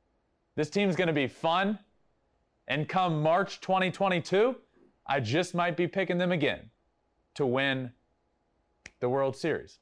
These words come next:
So we'll see. So we, we see what this team did with the trade deadline, and that brings up what I wanna talk about here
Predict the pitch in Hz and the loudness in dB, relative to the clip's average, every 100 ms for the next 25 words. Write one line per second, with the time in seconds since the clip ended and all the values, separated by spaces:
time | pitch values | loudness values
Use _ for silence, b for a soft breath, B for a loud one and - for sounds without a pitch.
0 | _ - 139 147 143 147 110 - _ _ | _ -2 0 2 0 0 -2 -2 _ _
1 | _ _ _ _ - _ - 208 202 190 | _ _ _ _ -20 _ -2 2 2 0
2 | b b b b b 190 208 180 202 - | b b b b b 0 0 2 0 0
3 | 262 269 240 196 - 185 160 170 143 156 | 2 2 2 -2 -2 -2 0 0 2 0
4 | - 131 - 165 135 120 113 113 113 131 | 0 -4 -2 -2 0 0 2 0 0 0
5 | 170 254 247 214 175 180 175 156 147 139 | 0 0 0 0 2 0 2 2 2 0
6 | 127 147 131 123 120 120 127 120 113 | 0 -2 -2 0 0 0 0 0 -4